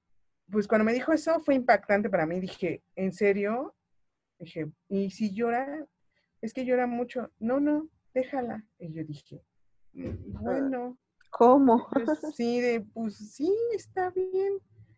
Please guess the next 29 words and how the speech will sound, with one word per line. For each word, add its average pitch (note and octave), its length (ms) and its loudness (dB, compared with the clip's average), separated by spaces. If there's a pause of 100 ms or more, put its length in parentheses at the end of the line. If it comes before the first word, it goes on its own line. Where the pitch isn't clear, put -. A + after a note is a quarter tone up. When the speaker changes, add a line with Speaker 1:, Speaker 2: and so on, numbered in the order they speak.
(200)
Speaker 1:
Eh, F3 80 -8
sí, G3 460 -4
y G3 200 -4
dije: F#3+ 460 -6
"Híjoles". - 640 -6
Y G#3 100 0
luego, C4 500 4
pues, E3 280 -4
era F3 220 0
el G#3 100 -4
tema G3 300 0
de E3 160 -4
que C#3+ 120 -10
me D#3 100 -2
iba D#3+ 120 0
a D#3 40 0
ir D3 100 -2
a B2+ 100 0
trabajar, A#3 800 -4
que F#3 100 -14
se E3 120 -16
iba D3+ 100 -6
a - 40 -4
ir C#3+ 60 -6
a C#3 60 -4
la - 100 -8
guardería, A3+ 680 -2
el F3 180 -6 (280)
clásico, - 640 0